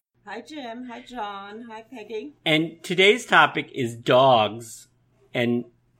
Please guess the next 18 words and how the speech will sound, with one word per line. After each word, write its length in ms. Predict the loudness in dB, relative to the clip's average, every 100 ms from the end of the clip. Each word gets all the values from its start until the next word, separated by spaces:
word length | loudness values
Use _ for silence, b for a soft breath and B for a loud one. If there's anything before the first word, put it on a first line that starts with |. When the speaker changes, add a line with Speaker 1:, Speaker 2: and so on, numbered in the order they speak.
| _ -12 2
Speaker 2:
basically, 760 | 4 4 2 -2 0 2 0
today's 380 | -4 -2 -2 0
topic 420 | 2 2 2 -8 -6
is 240 | -6 -6
to 160 | -8 -8
try 320 | 0 4 4
to 400 | 0 -4 -6 -6 b b b b b
reconcile 1080 | 4 4 4 0 -2 2 2 2 2 -2 -6
one 240 | -4 0 0
of 140 | 0
the 40 | -2
great 400 | 2 2 0 -4
divides 1000 | -2 0 0 0 0 -2 -4 -10 -20 -20 _
in 320 | -4 -2 -2 -2
our 200 | 0 0
society, 840 | -2 -8 -2 2 2 0 -2 -6
which 260 | -4 -6 -4
is 200 | -6 -6